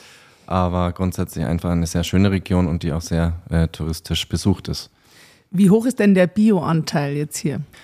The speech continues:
Speaker 1: Also der Bio-Anteil gemessen an Flächen ist aktuell so bei elf bis zwölf Prozent. Wir sind, das sind jetzt, äh, noch die alten Zahlen, wir sind gerade dabei, die neuen zu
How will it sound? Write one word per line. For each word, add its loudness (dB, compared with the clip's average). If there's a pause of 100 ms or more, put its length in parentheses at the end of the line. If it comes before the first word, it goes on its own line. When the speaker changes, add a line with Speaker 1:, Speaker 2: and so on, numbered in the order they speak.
(140)
Speaker 1:
Also -2
der 4
Bio-Anteil 2
gemessen 2
an -2
Flächen 2
ist -8
aktuell 0
so -4
bei 0
elf -4
bis -6
zwölf -2
Prozent. -2
Wir -2
sind, -2
das -6
sind 0
jetzt, -6
äh, -2
noch 0
die -4
alten -2
Zahlen, 0
wir 0
sind -6
gerade -4
dabei, -2
die -4
neuen 2
zu -4